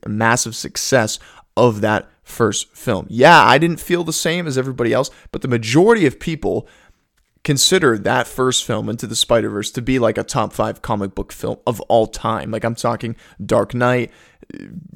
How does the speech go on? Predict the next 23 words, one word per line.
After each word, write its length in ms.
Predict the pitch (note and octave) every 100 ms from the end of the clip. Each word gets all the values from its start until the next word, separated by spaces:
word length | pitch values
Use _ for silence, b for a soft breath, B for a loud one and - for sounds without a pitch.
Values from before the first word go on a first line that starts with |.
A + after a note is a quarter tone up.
| A2
you, 360 | A#2 G2+ F2+ _ _ _ _ _ -
uh, 260 | G#2+ G2+ G2 -
Endgame, 540 | C#3 D#3 C#3 C#3+ B2+
Infinity 420 | A#2 - D3+ C#3
War, 180 | C3 C3
like, 160 | G#2+ G#2
they 380 | F2+ A2+ B2+ C3+
think 200 | C#3 A#2+
it's 140 | -
in 160 | - B2
that 200 | G#2 -
conversation. 600 | A2 G#2 A2 D2+ - - b b
I 40 |
don't 120 | D#3
feel 140 | E3+ C3
the 60 |
same 260 | - A#2+ A2
way, 280 | D#3 A2+ - B
but 80 | -
because 480 | D#3+ - - G#3+ G#3
of 100 | B2+
that 340 | G#2+ A2 - _ -
success 720 | - G#2 - F#2 G#2+ - -